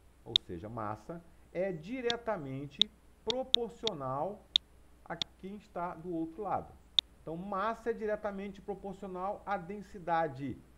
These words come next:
Massa é diretamente proporcional à massa específica. O que que significa ser diretamente proporcional? Se eu aumento a massa, aumenta a densidade. Se eu aumento a massa, aumenta a massa específica.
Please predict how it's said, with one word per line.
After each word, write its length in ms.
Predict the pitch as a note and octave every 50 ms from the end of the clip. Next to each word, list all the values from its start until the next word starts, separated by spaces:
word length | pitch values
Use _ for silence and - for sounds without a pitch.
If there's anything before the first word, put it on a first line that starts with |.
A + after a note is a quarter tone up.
| -
Massa 460 | - G2 F#2+ F#2+ F#2+ G#2+ G#2+ - -
é 40 | E3+
diretamente 540 | D#3 C3+ G#2+ G#2 G2 - G#2 F#2 F#2+ F2+ -
proporcional 600 | - C3 B2 - B2 A#2+ - - C3+ A#2+ B2 D3
à 40 | C#3+
massa 360 | B2+ G#2+ G#2+ A2+ A#2+ - -
específica. 720 | A#2+ - - E3 D#3+ - - B2+ B2 - - - E2 - - - - - - -
O 40 |
que 120 | - C4 C4+
que 60 | C4
significa 500 | - B3 B3 A#3 G#3+ - A3 A3 G#3+ A3
ser 200 | - - G#3 F#3+
diretamente 420 | F3 G3 F#3+ F#3 F#3 E3+ E3+ E3
proporcional? 640 | - F3 E3+ F3+ F3 E3+ F3+ F3 F#3 G3 G#3 - - - - - - - -
Se 80 | - D3
eu 100 | C#3+ C#3+
aumento 340 | C#3+ C#3+ D3+ E3 E3 E3 G3+
a 60 | G3+
massa, 480 | G3+ F#3 F3+ F3+ E3 - - G3+ F3+ - -
aumenta 420 | F3+ F#3+ E3+ D#3 D3+ D3 - D#3
a 20 |
densidade. 680 | C#3+ C#3+ D#3 C#3+ - D#3 C#3+ D#3 D3 C#3 A2+ F#2+ G2 G2+ - -
Se 60 | -
eu 60 | A#2
aumento 300 | A#2 A2+ B2 C#3 C#3+ -
a 60 | F3 F3+
massa, 400 | F3 E3 E3 E3+ E3 E3+ - F#3
aumenta 320 | F3+ E3 D3+ D3+ D#3 F#3
a 40 | E3+
massa 280 | D#3 D3+ D3+ C#3+ -
específica. 800 | - - - D3+ C3+ C3 - D#3+ D#3+ - C#3 A#2+ - G#2+ D#2+ -